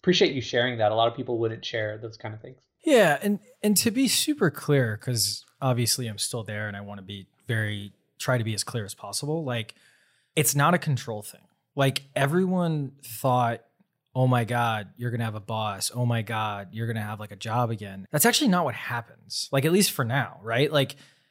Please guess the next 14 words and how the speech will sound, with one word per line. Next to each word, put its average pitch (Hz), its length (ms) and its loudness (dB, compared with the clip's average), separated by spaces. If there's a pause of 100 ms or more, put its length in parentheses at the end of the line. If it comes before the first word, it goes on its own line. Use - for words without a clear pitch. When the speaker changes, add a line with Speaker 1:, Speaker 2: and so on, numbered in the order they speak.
(120)
Speaker 2:
it's 131 160 -4
funny, 127 240 4
Matt 113 300 4
from 120 180 6
Summit 110 420 4
was 104 160 -6
like, 98 340 -8
"You 131 140 6
have 117 120 4
the 120 60 2
black 123 320 0
card 127 260 4
of 101 160 0
roles," 113 420 -2